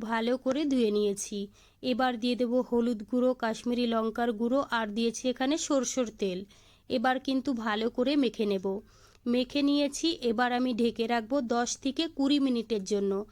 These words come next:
এই দিকে একটা মশলা বানিয়ে নেব। তার জন্য একটা মিক্সারের বাটিতে নিয়ে নেব আদা, রসুন, কাঁচা লঙ্কা, গোটা জিরে, সামান্য একটু জল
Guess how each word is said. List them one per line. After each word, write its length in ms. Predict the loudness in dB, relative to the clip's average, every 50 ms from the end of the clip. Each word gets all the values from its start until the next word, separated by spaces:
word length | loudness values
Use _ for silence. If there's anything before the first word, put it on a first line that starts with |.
| -16 -20 -20 -20 -20 -20 _ _ _ -4
এই 200 | -2 0 0 0 2
দিকে 240 | 0 0 0 0 0
একটা 260 | -2 -2 -2 -2 0 2
মশলা 420 | 2 2 2 0 -2 -2 -2 -2 0
বানিয়ে 360 | 0 0 2 2 2 2 2
নেব। 200 | 2 0 -2 -2 -4 -6 -2 -2
তার 180 | 0 0 0 -2 -2
জন্য 260 | -2 0 2 2 2 0
একটা 220 | 0 -2 -2 -2 0
মিক্সারের 540 | 2 2 0 0 -2 -4 -2 0 0 0 0
বাটিতে 400 | 0 -2 -2 -4 -4 -2 0 0
নিয়ে 180 | 2 2 2 2
নেব 180 | 0 0 0 0 -2 -2 -2 0 0 0
আদা, 260 | 0 0 0 0 2 2 2 2
রসুন, 500 | 2 0 0 0 -2 -2 0 0 0 0 0
কাঁচা 320 | -2 -4 -4 -4 -2 -2
লঙ্কা, 420 | 0 2 2 0 0 0 0 0 0 -2 -6 -12 -20 -20 -20 -20 _ -6
গোটা 340 | 0 2 2 2 2 0 -2
জিরে, 320 | 0 0 0 0 0 -2 -4 -6 -12 _ _ _ _ _ _ _ _ _ _
সামান্য 460 | -6 -2 0 0 2 2 2 2 0 0 -2
একটু 180 | -4 -4 -6 -4
জল 240 | -2 0 2 2 0